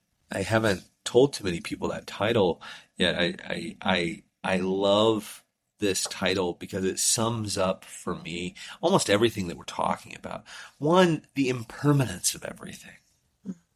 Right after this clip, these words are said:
Oh my God, don't we cling? Don't we, don't we hold? We, oh my,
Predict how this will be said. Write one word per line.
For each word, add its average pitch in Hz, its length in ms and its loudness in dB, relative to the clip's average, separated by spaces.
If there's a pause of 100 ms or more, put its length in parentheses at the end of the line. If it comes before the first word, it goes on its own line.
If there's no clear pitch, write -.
(520)
Oh 147 280 4
my 110 140 0
God, 120 420 4 (240)
don't 175 220 4
we 131 80 2
cling? 123 720 0 (380)
Don't 131 240 -4
we, 135 240 0 (260)
don't 160 160 6
we 151 120 6
hold? 107 600 2
We, 117 160 0 (280)
oh 185 200 8
my, 135 160 0